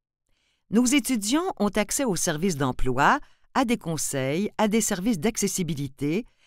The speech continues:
à des conseillers en admission et en aiguillage qui viennent directement chez nous. Encore une fois, c'est un autre excellent exemple de service que l'on fait venir afin que tous les apprenants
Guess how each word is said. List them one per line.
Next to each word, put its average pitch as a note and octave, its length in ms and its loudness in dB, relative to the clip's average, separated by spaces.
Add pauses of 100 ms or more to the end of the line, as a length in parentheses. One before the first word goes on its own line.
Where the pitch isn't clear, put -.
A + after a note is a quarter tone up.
(160)
à G3 80 2
des A#3+ 140 0
conseillers C#4 640 0
en G#3 160 0
admission B3+ 760 0
et F#3 140 -2
en E3 140 0
aiguillage F#3 720 -2 (300)
qui C4+ 120 4
viennent C4 280 0
directement C#4 800 0
chez - 300 0
nous. C#3 200 -2 (800)
Encore C#4+ 300 4
une D4+ 120 0
fois, E4 280 -2 (480)
c'est - 240 -6
un C#3 160 -2
autre G3 220 -2
excellent D#3 420 -2
exemple D#3 600 -2
de C3+ 100 -4
service D3+ 460 -2
que D3+ 100 -6
l'on C3+ 120 -4
fait C#3 200 -4
venir F3 420 -2 (360)
afin A#3 240 2
que D3+ 100 -4
tous - 180 0
les F3+ 240 2
apprenants C#3 480 0